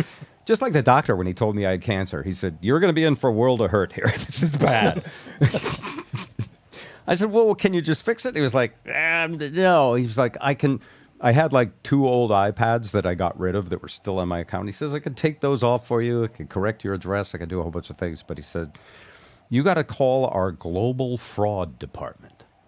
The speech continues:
I was like, "Well, I'm here. Can't you do that?" And, "No, I can't really do anything." And, and he said, "And I'm gonna warn you, they're very busy.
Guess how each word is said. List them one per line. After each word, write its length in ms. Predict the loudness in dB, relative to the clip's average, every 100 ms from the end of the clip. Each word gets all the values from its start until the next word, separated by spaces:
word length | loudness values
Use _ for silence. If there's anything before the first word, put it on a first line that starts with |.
| _ _ _ _ _ 2
I 60 |
was 100 | 2
like, 160 | 2 -2
"Well, 120 | 0
I'm 160 | 2 2
here. 340 | 0 2 0
Can't 260 | 0 -4 -2
you 160 | -2
do 220 | 0 -2
that?" 280 | -2 -6 -8 -10
And, 220 | -20 -20 -20 _ _ _ _ -10 -10 -10
"No, 560 | -8 -4 -2 0 -2 -4 -8 -10 -8
I 100 | -10
can't 240 | -6 -6
really 220 | -2 -2
do 260 | 0 0 2
anything." 560 | 0 -2 -4 -4 -4 -4
And, 180 | -4 -8 -18 -20 -20 _ -2
and 80 |
he 40 | -2
said, 200 | 0 0
"And 120 | 2
I'm 120 | 2
gonna 160 | 2 0
warn 460 | 0 0 0 2
you, 180 | 0 -2
they're 180 | -4 -6
very 540 | -2 -2 0 0 -2
busy. 600 | -2 -2 -2 -4 -10 -12